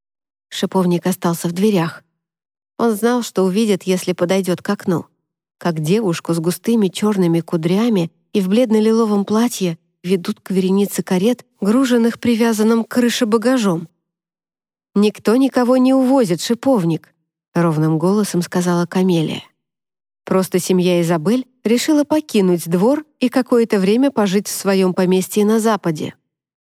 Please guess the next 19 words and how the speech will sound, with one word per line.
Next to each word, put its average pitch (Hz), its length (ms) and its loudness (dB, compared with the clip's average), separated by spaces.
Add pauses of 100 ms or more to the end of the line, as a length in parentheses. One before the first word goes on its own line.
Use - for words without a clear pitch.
(120)
«Неправда!» 240 840 0 (600)
Даже 165 300 -2
стоя 175 320 0
на 160 100 -2
пороге, 170 540 -2 (300)
Шиповник 233 640 -2
чувствовал 190 560 -2
холодное 190 560 0
стекло 208 360 -4
под 196 200 -4
кончиками 208 560 -2
пальцев, 208 460 -4 (540)
отчаяние 196 840 0
и - 20 -2
беспомощность, 196 920 -2 (180)
которые 262 400 0
поднимались 247 720 2
в 190 80 0
груди, 208 500 0